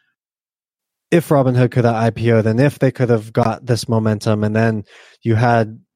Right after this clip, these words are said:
Wall Street craziness for whatever reason become fans of the stock, and then what that could potentially do to that industry, maybe that has a big factor towards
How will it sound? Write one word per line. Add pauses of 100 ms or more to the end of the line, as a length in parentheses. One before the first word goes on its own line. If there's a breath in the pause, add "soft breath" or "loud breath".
(240)
Wall
Street
craziness
for
whatever
reason
become
fans
of
the
stock, (400 soft breath)
and
then
what
that
could
potentially
do
to (540)
that
industry, (580)
maybe
that (100)
has
a
big
factor
towards